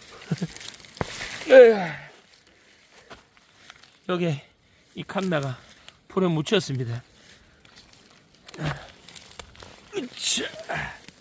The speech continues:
보이죠? 칸나가 이렇게 잘 자랄 수 있도록 풀을 뽑아줬습니다. 이 도로 접하고 있는 이 앞쪽에 칸나도 지금 잘 크고 있는데, 와... 이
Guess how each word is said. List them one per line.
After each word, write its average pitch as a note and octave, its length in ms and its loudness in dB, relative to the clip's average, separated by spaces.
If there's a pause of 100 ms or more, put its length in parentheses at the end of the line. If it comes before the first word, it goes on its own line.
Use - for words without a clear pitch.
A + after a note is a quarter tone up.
(1800)
보이죠? C#3+ 340 6 (920)
칸나가 C#3 380 4
이렇게 C3 220 4
잘 B2+ 260 6
자랄 D3 280 6
수 B2 100 0
있도록 B2+ 400 2
풀을 D#3+ 280 4
뽑아줬습니다. C3+ 920 4 (2000)
이 D3 120 0
도로 D#3+ 340 10
접하고 E3+ 440 6
있는 D#3 180 6
이 D#3+ 120 4
앞쪽에 D#3 640 6
칸나도 D3+ 460 4
지금 C3 180 -4
잘 C3 180 2
크고 D3+ 220 -2
있는데, C#3 200 6
와... C#3+ 840 10
이 F3+ 220 -4